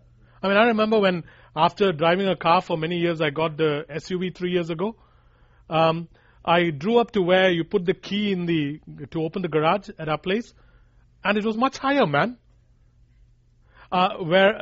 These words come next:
I t-, when I turned on the volume for the radio, heat blasted out because it was in the wrong place. So i-, it's like that. Uh, we, w-, we alternate so often between living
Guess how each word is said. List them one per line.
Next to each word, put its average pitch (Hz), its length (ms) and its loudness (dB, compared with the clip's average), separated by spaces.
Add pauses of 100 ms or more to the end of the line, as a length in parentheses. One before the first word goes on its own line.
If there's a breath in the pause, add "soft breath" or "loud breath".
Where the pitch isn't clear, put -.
I 175 120 0
t-, 160 220 -10 (100)
when 170 120 0
I 175 80 0
turned 214 280 0
on 220 180 2
the 170 260 0
volume 175 380 0
for 196 100 -6
the 165 120 -2
radio, 185 440 0 (260 soft breath)
heat 247 340 0
blasted 143 460 0
out 110 200 -18 (840)
because 196 240 0
it 202 80 0
was 202 120 -2
in 196 100 -2
the 190 80 0
wrong 185 220 0
place. 254 400 -2 (880)
So 247 380 2 (260 soft breath)
i-, 226 140 -8
it's - 240 -6
like 190 200 4
that. 269 360 2
Uh, 190 180 -16
we, 196 320 -10 (240 soft breath)
w-, 202 280 -6
we 254 380 2
alternate 220 600 0
so - 220 -2
often 175 600 -4
between 180 540 -6 (260 loud breath)
living 185 540 2